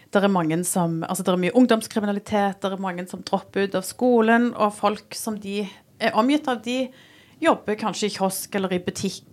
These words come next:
eller de er på uføretrygd, eh, og det er jo ganske, altså, de er hjelpepleiere og vaskepersonale. Og jeg tenker at det, dette er jo en viktig bok, for han forteller om hverdagen til veldig mange nordmenn. Og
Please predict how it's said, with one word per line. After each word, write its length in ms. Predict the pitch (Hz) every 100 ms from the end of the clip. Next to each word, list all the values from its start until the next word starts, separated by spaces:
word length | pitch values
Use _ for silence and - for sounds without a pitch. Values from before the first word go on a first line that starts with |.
| -
eller 220 | 190 180 180
de 160 | 185 180
er 180 | 180 180
på 180 | 180 196
uføretrygd, 1080 | 208 170 - 180 190 - 185 175 - _ 190
eh, 380 | 185 180 180 180
og 240 | - 190 180 - - - - -
det 120 | 226
er 40 | 214
jo 80 |
ganske, 260 | 214 180 - 175
altså, 160 | 196
de 140 | 214 233
er 80 | 220
hjelpepleiere 600 | 165 - 190 190 180 180
og 100 | 180
vaskepersonale. 880 | 180 - - 185 180 - 190 175 175 - -
Og 60 | 240
jeg 60 | 240
tenker 240 | 247 240
at 120 | 226
det, 120 | 233 208 -
dette 260 | 214 - 240
er 140 | 226
jo 300 | 233 233 226 - _ _ -
en 140 | 220 220
viktig 340 | - - 254 311
bok, 160 | 370 -
for 140 | -
han 60 | 247
forteller 460 | - - 202 202 202
om 60 |
hverdagen 460 | 208 185 160 180 190
til 120 | 214
veldig 240 | 180 156
mange 320 | 175 156 151 170 - _
nordmenn. 340 | 190 165 170 156 - - - - - - -
Og 240 | 226 -